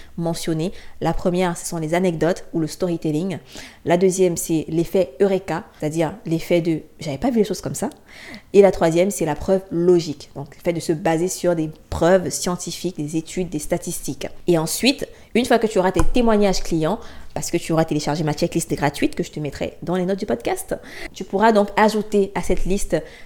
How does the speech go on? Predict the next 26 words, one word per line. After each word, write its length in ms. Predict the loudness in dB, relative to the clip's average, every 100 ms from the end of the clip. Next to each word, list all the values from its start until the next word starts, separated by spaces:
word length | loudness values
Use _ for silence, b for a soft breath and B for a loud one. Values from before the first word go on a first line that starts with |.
| B
la 120 | -4 0
preuve 220 | 0 0
sociale. 400 | 0 0 0 0
Et 100 | 2
là, 200 | 4 2
ce 120 | 0
sera 200 | -4 0
le 140 | 0 -2 -2
carton 400 | -2 0 -2 0
parce 180 | -4 0
que 180 | 0 B B B B
tu 120 | -14
pourras 340 | -10 0 2 4
montrer 760 | 4 4 2 0 2 2 2 -6 -20 4
que 100 | 6
ta 240 | 6 2
méthodologie 600 | 0 2 4 4 4 2
fonctionne, 540 | -4 -6 -6 -2 -2 -2 B B
parce 200 | -6 -2
que 60 | -2
ça 160 | 0 0
a 60 |
fonctionné 340 | -2 -6 -4 -4
pour 200 | -6 -2
telle 280 | 2 2
personne 420 | 2 -4 -2 -4